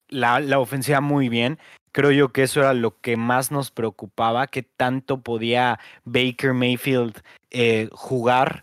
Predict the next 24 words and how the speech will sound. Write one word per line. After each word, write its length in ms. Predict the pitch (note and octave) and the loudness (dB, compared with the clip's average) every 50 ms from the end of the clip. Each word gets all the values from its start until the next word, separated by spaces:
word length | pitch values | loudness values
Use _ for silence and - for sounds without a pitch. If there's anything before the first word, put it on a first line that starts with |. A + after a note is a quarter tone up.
| _ _ _ _ _ _ _ _ | _ _ _ _ _ _ _ _
eh, 400 | B2 B2 A#2 A2+ A2+ A2 A2 A2 | -2 0 2 2 2 2 0 0
digamos, 460 | A2 A#2+ A#2 A#2+ B2+ C3 A#2+ A2+ - - | 0 2 2 2 2 2 0 -2 -2 -4
a 240 | - A#2+ A#2+ A#2 | -4 -4 -2 -2
un 160 | B2 B2 C3 C#3+ | 0 0 0 2
nivel 320 | C#3 C3+ C3 B2+ B2 B2 | 2 4 4 4 4 4
alto 320 | B2+ C#3 D#3 D3 - D#3 | 4 4 2 0 -4 -6
contra 300 | - - B2+ A2+ C3+ B2+ | -6 -6 -6 -4 -4 -2
un 100 | B2+ C3+ | -2 -2
equipo 360 | B2+ B2 - C3 A#2+ - C3 A#2 | -4 -4 -6 -12 -6 -4 -2 0
bueno. 300 | A#2 A#2+ C3 D3 D#3 - - - - _ _ | 0 0 0 -2 -4 -6 -10 -18 -20 _ _
Creo 260 | - D3+ D3+ F3 D3+ | 0 2 2 4 4
yo 220 | C3 B2+ C#3 C3 - | 4 4 2 2 2
que 120 | - C3+ | 0 0
vimos 400 | B2 B2+ B2+ B2 A#2+ A2+ - - | 0 0 0 -2 -4 -6 -4 -4
hoy 160 | C3 B2 A#2 | -4 -4 -4
que 360 | - - B2 A2+ A2+ A2 G#2+ - - - _ _ _ _ | -4 -6 -6 -4 -4 -4 -6 -10 -16 -20 _ _ _ _
nos 380 | B2+ B2+ C3 A#2+ A#2 A2+ A2 A2+ | -4 -2 0 0 0 -2 0 -2
demostró, 500 | A#2+ A2+ A2+ A2+ A2 - - C#3 C3+ C3 | -2 -2 -2 -4 -6 -4 -2 0 2 2
a 100 | A2+ - | 2 0
pesar 360 | A#2+ A2+ - - B2+ B2+ C3+ | -4 -4 -2 -2 0 0 2
de 60 | C3 | 2
haber 260 | B2 B2 B2 B2 B2 | 2 2 2 0 0
perdido, 480 | - C3 A#2 A#2 A#2+ A#2+ A#2+ B2 D3 - - - - _ _ _ _ _ _ | -2 -2 -2 0 0 2 2 0 0 -2 -8 -18 -20 _ _ _ _ _ _
que 380 | - B2+ A#2 A2+ A#2+ A#2+ A2+ | 0 0 2 2 0 -2 -6